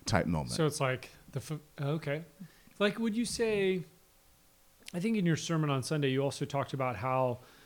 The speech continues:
Speaker 2: in Matthew one, there's this sense of beginning.
Speaker 1: Yeah, totally.
Speaker 2: Like
Speaker 1: Yes.
Speaker 2: the beginning of Jesus. And it's sort of like a type of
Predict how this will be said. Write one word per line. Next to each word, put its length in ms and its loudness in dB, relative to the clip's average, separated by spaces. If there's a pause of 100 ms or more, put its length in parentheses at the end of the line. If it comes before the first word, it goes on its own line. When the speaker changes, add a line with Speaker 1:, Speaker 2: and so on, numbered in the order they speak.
(100)
Speaker 2:
in 100 2
Matthew 360 4
one, 320 2
there's 220 -4
this 140 -4
sense 300 -4
of 240 -10
beginning. 600 -4
Speaker 1:
Yeah, 320 8
totally. 320 10 (100)
Speaker 2:
Like 120 0
Speaker 1:
Yes. 240 12
Speaker 2:
the 80 4
beginning 260 6
of 80 2
Jesus. 640 0 (360)
And 100 4
it's 160 2
sort 160 6
of 100 2
like 180 0
a 60 0
type 480 0
of 400 4